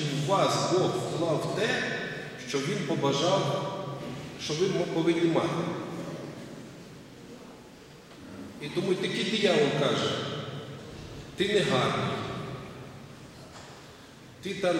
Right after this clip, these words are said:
низького росту, високого, худий, повний».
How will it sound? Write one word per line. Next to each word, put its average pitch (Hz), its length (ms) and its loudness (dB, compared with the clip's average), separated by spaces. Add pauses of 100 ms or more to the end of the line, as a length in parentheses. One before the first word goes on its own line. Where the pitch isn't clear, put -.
(680)
низького 156 460 4
росту, 143 480 2
високого, 117 720 4 (680)
худий, 165 460 4
повний». 147 600 4